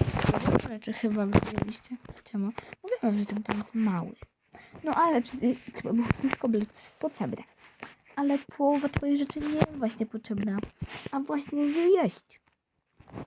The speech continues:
Nie mówcie mojej kalbety, im się nie są potrzebne. Mówiłam bardziej o grach, ale to tym bardziej.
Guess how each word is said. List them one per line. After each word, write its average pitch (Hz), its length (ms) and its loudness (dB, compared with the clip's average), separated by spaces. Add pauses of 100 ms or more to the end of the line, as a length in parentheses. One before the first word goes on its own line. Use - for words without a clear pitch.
(120)
Nie 214 180 2
mówcie 294 280 -2
mojej 294 180 2
kalbety, 311 420 2
im 311 200 2
się 320 100 2
nie 330 120 4
są 370 140 2
potrzebne. 330 360 4 (1700)
Mówiłam 247 360 2
bardziej 220 260 0
o 185 60 -2
grach, - 360 -16
ale - 160 -18 (320)
to 165 100 -10 (120)
tym 196 300 6
bardziej. 196 520 2